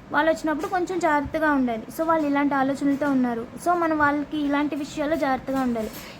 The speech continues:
ఇలా ఒక మాట అనేసుకొని ఇంకా మీ మైండ్ని డైవర్ట్ చేసేయండి మీరు. మీకు ఏది, ఏదైతే ముఖ్యమో ఆ వర్క్ మీద పెట్టుకోండి. ఓకేనా? ఎందుకంటే మన, మన లైఫ్ని మనమే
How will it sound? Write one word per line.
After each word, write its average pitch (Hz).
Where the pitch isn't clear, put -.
ఇలా 349
ఒక 349
మాట 311
అనేసుకొని 330
ఇంకా 330
మీ 330
మైండ్ని 302
డైవర్ట్ 294
చేసేయండి 277
మీరు. 214
మీకు 277
ఏది, 277
ఏదైతే 311
ముఖ్యమో 302
ఆ 311
వర్క్ 302
మీద 359
పెట్టుకోండి. 269
ఓకేనా? 262
ఎందుకంటే 320
మన, 254
మన 269
లైఫ్ని 320
మనమే 294